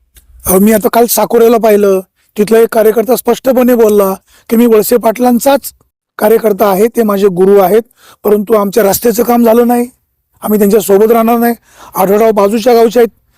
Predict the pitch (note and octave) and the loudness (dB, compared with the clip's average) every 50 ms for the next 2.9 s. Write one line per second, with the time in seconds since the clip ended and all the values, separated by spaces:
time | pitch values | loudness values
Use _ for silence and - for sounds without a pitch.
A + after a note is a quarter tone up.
0 | _ _ - A3 A#3 G3 - A3 G#3+ F#3 B3 G#3 - - G3 F#3+ B3 C4 C4 A#3+ | _ _ -4 -4 -2 0 -2 -2 -2 -2 -4 -4 -2 0 0 2 2 0 0 0
1 | A#3 A#3 A#3 A#3 A3 A3+ A3+ A3+ - _ _ _ _ _ - F3+ F#3 G#3 G3+ - | 0 0 0 0 -2 -2 -4 -6 -8 _ _ _ _ _ -6 -4 -2 -2 -2 -2
2 | - F#3 F3 F#3 G#3 A3+ C4 B3 B3 B3 B3 A#3 C4 B3+ B3 B3+ B3 A#3 | -2 0 2 2 2 2 0 0 -2 -4 -4 -4 -4 -6 -4 -6 -6 -8